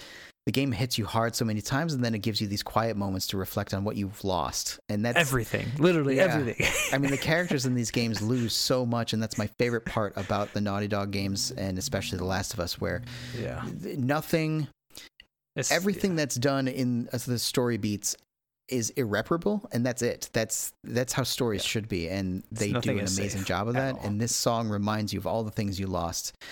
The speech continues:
Speaker 1: not only in the game, but also out of the game. You're like,
Speaker 2: Yeah.
Speaker 1: "Wow, I just, wow, I can't believe I lost that person." <laughs> So, yeah,
Speaker 2: It, it
Speaker 1: amazing.
Speaker 2: is so good.
Speaker 1: Yeah, so the next game on my list is Metroid Prime. Now, this was really hard because there's so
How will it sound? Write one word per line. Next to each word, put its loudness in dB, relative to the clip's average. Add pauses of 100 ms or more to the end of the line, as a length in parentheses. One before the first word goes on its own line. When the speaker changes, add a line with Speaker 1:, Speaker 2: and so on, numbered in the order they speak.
(200)
Speaker 1:
not 2
only 2
in 2
the 2
game, 0
but 2
also 2
out 0
of -2
the -6
game. -8 (100)
You're -2
like, 0
Speaker 2:
Yeah. -4
Speaker 1:
"Wow, 4
I 2
just, -2
wow, -4 (320)
I -2
can't -2
believe -2
I -2
lost -4
that -4 (160)
person." -6 (140)
<laughs> 2 (420)
So, -4 (100)
yeah, -2
Speaker 2:
It, -6
it -6
Speaker 1:
amazing. -2
Speaker 2:
is -4
so -4
good. -10 (720)
Speaker 1:
Yeah, 4
so 2
the 4
next -2
game 4
on 2
my 2
list 0
is -2
Metroid 0
Prime. 0
Now, 2
this 0
was 2
really 2
hard 2
because 0
there's 0
so 0